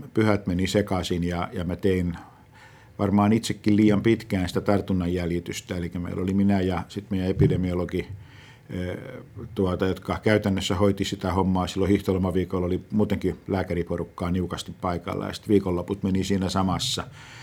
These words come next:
Eh, sit o-, vähitellen ruvettiin saamaan siihen lisää apuvoimia tähän puhelinohjaustyöhön ja muuhun. Se oli ensin meidän lääkäreiden, eh,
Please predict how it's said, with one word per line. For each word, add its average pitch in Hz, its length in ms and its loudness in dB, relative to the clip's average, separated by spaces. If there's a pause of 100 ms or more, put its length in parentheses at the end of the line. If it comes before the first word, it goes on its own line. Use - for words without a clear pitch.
(220)
Eh, 87 320 -6
sit 95 160 -4
o-, 98 200 0 (360)
vähitellen 95 480 4
ruvettiin 92 400 2
saamaan 90 400 2
siihen 92 280 0
lisää 98 320 2
apuvoimia 90 540 2
tähän 85 240 -2
puhelinohjaustyöhön 90 1300 0
ja 92 80 -2
muuhun. 90 420 2 (500)
Se - 120 -8
oli 95 140 0
ensin 95 220 2
meidän 90 260 0
lääkäreiden, 87 600 -2 (440)
eh, 104 60 -10